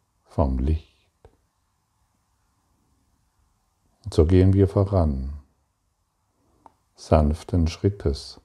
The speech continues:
uns erkennend in einem,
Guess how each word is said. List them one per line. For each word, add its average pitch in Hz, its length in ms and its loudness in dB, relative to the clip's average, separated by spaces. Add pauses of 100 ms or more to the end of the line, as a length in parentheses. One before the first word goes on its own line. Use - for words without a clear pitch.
(920)
uns 90 260 2
erkennend 78 840 0 (1000)
in 90 120 0
einem, 76 380 2